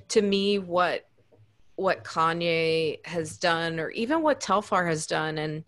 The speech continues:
and that situation's very strange. And I, I hope that people write more about it, but it, it,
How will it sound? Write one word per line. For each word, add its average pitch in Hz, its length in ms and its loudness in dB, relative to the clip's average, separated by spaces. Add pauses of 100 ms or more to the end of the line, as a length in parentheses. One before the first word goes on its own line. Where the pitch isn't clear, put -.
(640)
and 196 120 -2
that 220 160 0
situation's 269 560 0
very 185 220 2
strange. 165 960 -2
And 160 420 -4 (880)
I, 170 360 4
I 160 400 0 (680)
hope 165 460 -8
that 156 320 -2 (960)
people 180 380 0
write 156 280 0
more 160 280 -2
about 196 320 -2
it, 226 340 0 (600)
but 165 380 0 (280)
it, 190 280 2 (380)
it, - 180 -12